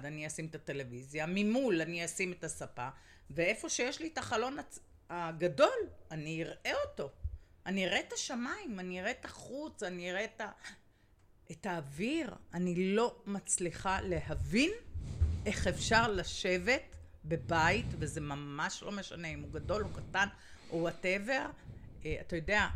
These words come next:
אחד ה-, ו-, ועם הגב לחלון. אחד הדברים שבעלי היה, זיכרונו לברכה, היה שומע אותי הרבה פעמים בערב, מתחילה לשחק. אנחנו גרנו בדירות שכורות הרבה עד שהגענו לרעות, ושם קנינו את הבית שלנו.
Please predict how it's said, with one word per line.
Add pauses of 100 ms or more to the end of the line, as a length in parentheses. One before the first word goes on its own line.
(100)
אחד
ה-, (260)
ו-, (200)
ועם
הגב
לחלון. (380)
אחד
הדברים
שבעלי (100)
היה, (200)
זיכרונו
לברכה,
היה
שומע
אותי
הרבה
פעמים
בערב, (400)
מתחילה
לשחק.
אנחנו
גרנו
בדירות
שכורות
הרבה
עד
שהגענו
לרעות,
ושם
קנינו
את
הבית
שלנו.